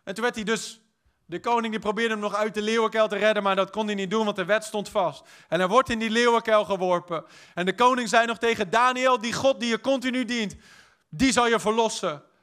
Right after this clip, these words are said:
uit de mond van de leeuw. Daar bid ik voor." En de, de koning bad de hele nacht.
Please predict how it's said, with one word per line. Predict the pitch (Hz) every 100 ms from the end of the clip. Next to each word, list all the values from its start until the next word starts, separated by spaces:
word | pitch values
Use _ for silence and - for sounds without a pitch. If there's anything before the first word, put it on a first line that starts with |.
| _ _
uit | 202 220
de | 202
mond | 214 226
van | 214 208
de | 202
leeuw. | 190 170
Daar | 202
bid | 214 226
ik | 208
voor." | - 190 147 135
En | 175 180
de, | 180 -
de | 180
koning | 233 240 233 190
bad | 226 233
de | 220
hele | 220 226
nacht. | 226 226 -